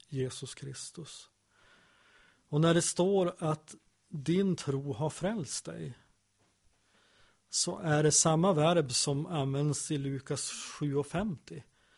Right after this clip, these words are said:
där det berättas om hur Jesus förlåter en synderska. Så att den här blinde Bartimeus,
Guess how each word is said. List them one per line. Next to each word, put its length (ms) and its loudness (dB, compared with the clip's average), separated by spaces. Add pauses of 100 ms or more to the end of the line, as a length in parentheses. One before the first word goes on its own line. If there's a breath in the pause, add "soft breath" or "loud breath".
(400 soft breath)
där 140 2
det 100 6
berättas 640 0
om 140 -2
hur 140 -2
Jesus 500 -2
förlåter 580 -4
en 340 -8
synderska. 760 -8 (3250 loud breath)
Så 160 -2
att 220 -6 (420)
den 200 2
här 120 6
blinde 800 4
Bartimeus, 1120 0